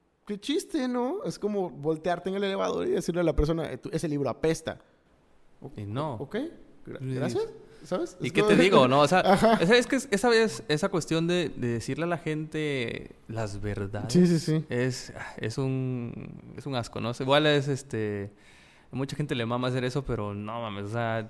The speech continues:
Speaker 2: tienen que bajarle un poquito a ese, a ese cotorreo. Pero, y bueno, retomando un poco el punto de, de lo del tour y todo este cotorreo.
Speaker 1: Comienza a avanzar.
Speaker 2: ¿Qué es, o cómo, cómo es, en qué momento volteas así de que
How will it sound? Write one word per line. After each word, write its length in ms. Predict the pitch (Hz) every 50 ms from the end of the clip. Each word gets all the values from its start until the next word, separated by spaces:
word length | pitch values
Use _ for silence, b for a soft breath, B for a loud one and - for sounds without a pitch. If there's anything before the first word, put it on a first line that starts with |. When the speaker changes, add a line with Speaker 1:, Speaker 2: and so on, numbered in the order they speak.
| - - -
Speaker 2:
tienen 220 | 135 135 139 135
que 80 | 139 139
bajarle 240 | 135 127 131 127
un 80 | 127 120
poquito 500 | - 117 - 117 - - 123 120 110 -
a 80 | - 110
ese, 360 | 113 113 127 120 117 113 104
a 40 | 104
ese 140 | 107 - 131 123
cotorreo. 460 | 127 113 - 104 104 113 107 104 - B B B B B B B B B B -
Pero, 140 | - 147 147 160
y 40 |
bueno, 220 | 180 202 190 156 - - - - - - - - - - - -
retomando 340 | - 143 151 156 165 175 190
un 80 | 190 180
poco 160 | 180 170 202
el 80 | 185 170
punto 300 | - 175 170 165 175 165
de, 300 | 143 117 107 - - -
de 180 | - - 117 107
lo 120 | 104 110
del 180 | 110 107 107 107
tour 320 | - - 131 139 151 165
y 60 | 175 156
todo 200 | - - 147 143
este 280 | 143 139 - - 147
cotorreo. 520 | - 143 131 - 107 104 117 120 139 147 - - - -
Speaker 1:
Comienza 280 | - 123 131 127 -
a 40 | 117
avanzar. 280 | 101 104 110 - - 175
Speaker 2:
¿Qué 560 | - 185 190 202 202 180 165 165 165 165 170
es, 280 | 185 175 - - - - - _ _ _ _ - - - - -
o 80 | - -
cómo, 480 | - - 123 147 160 175 170 147 127 113
cómo 340 | - 147 160 170 180 180 170
es, 220 | 156 160 165 -
en 100 | 151 135
qué 80 | - 156
momento 420 | 160 160 147 143 143 - - 147 - - - -
volteas 460 | 120 117 110 - - 120 127 120 -
así 200 | 135 117 110 123
de 120 | 127 131 127
que 340 | 127 127 117 113 - -